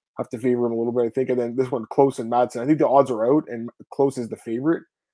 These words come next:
I think Madsen could win, man. I think he could take him down potentially. So it's an interesting fight there.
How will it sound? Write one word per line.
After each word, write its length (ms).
I 80
think 200
Madsen 340
could 160
win, 240
man. 180
I 40
think 100
he 60
could 100
take 160
him 80
down 240
potentially. 480
So 400
it's 80
an 80
interesting 340
fight 240
there. 380